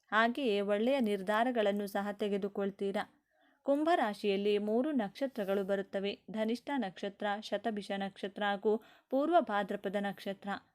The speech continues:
ಧನಿಷ್ಠ ನಕ್ಷತ್ರದ ಅಧಿಪತಿ ಮಂಗಳ ಗ್ರಹ, ಶತಭಿಷ ನಕ್ಷತ್ರದ ಅಧಿಪತಿ ರಾಹು ಗ್ರಹ, ಪೂರ್ವ ಭಾದ್ರಪದ ನಕ್ಷತ್ರದ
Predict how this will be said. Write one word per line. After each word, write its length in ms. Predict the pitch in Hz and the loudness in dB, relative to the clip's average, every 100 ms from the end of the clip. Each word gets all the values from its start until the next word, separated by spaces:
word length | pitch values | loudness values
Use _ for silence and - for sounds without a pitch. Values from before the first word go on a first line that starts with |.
| _ _ _ 202 | _ _ _ 2
ಧನಿಷ್ಠ 360 | 254 285 - 359 | 4 4 2 2
ನಕ್ಷತ್ರದ 580 | 294 202 - 202 196 196 208 | 4 0 -4 -6 -4 0 2
ಅಧಿಪತಿ 600 | 214 262 262 226 208 214 | 2 0 -2 -2 -2 0
ಮಂಗಳ 400 | 208 196 196 196 | -2 -4 -2 -2
ಗ್ರಹ, 240 | 190 202 208 196 - _ - | -2 -2 -2 -4 -8 _ -4
ಶತಭಿಷ 520 | - 233 277 311 320 | 2 2 2 0 0
ನಕ್ಷತ್ರದ 580 | 269 202 - 208 196 196 202 | -2 -2 -4 -6 -4 -2 2
ಅಧಿಪತಿ 540 | 196 214 - 196 208 202 | 2 2 0 -2 -2 0
ರಾಹು 320 | 208 196 190 | 2 0 -2
ಗ್ರಹ, 280 | 185 208 208 202 - _ _ | -4 -4 -2 -6 -8 _ _
ಪೂರ್ವ 260 | - 285 320 | 0 2 4
ಭಾದ್ರಪದ 560 | 311 220 190 202 - 202 | 2 2 0 -2 -2 0
ನಕ್ಷತ್ರದ 560 | 208 202 - 196 196 | 0 -2 -4 -6 -4